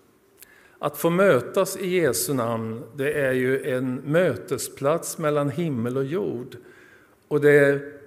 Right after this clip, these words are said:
vill fylla vårt liv med kraft och glädje. Och vi får uppleva att det blir en mötesplats där vi får hämta kraft inför det som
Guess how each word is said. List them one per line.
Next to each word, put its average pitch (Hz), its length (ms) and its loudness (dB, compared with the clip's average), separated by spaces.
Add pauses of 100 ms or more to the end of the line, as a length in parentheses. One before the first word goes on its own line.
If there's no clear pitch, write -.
(180)
vill 147 340 0
fylla 139 440 2
vårt 135 240 -4
liv 123 640 0 (760)
med 123 260 -8
kraft 151 460 0
och 156 120 -2
glädje. 135 680 2 (680)
Och 139 200 -6
vi 135 120 2
får 135 360 2
uppleva 127 840 -4
att 123 220 -10 (120)
det 131 180 -4
blir 135 300 -6
en 127 160 -4
mötesplats 117 800 -6
där 117 100 -6
vi 120 140 -6
får 120 160 -10
hämta 127 380 -4
kraft 113 560 -8
inför 117 560 -6 (500)
det 131 200 -2
som 123 440 -6